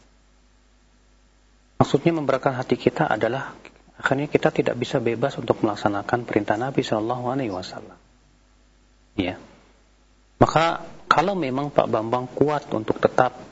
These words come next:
melaksanakan perintah Nabi berupa jenggot, ya, dan sambil bertawakal kepada Allah dan minta kekuatan,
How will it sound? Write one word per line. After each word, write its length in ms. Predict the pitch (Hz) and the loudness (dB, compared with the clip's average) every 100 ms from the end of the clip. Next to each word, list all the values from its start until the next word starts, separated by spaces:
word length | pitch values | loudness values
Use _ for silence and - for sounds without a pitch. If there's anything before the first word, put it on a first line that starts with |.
| - | 0
melaksanakan 720 | - 101 - 104 101 107 104 | 2 2 0 0 2 0 2
perintah 320 | 104 104 101 98 | -2 0 -2 -2
Nabi 320 | 104 107 101 | -4 -2 -2
berupa 240 | 101 - | 0 0
jenggot, 480 | 95 110 98 95 - - - - _ _ _ _ _ _ _ | 0 -2 -2 -4 -6 -12 -20 -20 _ _ _ _ _ _ _
ya, 240 | - 92 95 | 2 2 0
dan 480 | 98 95 95 101 - | -2 -2 -6 -10 -4
sambil 400 | - 110 104 104 | 2 2 2 -2
bertawakal 640 | - 107 107 - - 98 | 2 4 2 0 0 2
kepada 400 | - - 101 98 | 2 2 2 2
Allah 240 | 110 107 | 0 -2
dan 240 | 107 104 104 | -2 -2 -2
minta 240 | 107 - | -4 -2
kekuatan, 720 | - 113 110 110 - 113 113 | -2 0 0 0 0 -2 -2